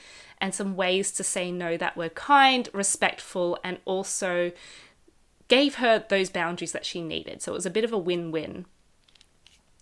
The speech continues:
And when she was able to make this time and space and energy for herself, she then had the time, space, and energy to start achieving her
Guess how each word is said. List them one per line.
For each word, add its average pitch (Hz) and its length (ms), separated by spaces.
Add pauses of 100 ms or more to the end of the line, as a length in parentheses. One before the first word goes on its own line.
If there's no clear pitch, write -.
(680)
And 226 220
when 277 260
she 320 300
was 277 260
able 196 360
to 202 500
make 196 520
this - 400
time 208 600
and 185 160
space 185 460
and 185 200
energy 180 380
for 165 220
herself, 180 760 (380)
she 269 460
then 269 220
had 208 340
the 196 80
time, 196 400
space, 196 360
and 196 140
energy 262 640 (340)
to 254 120
start 226 460 (100)
achieving 214 640
her 196 160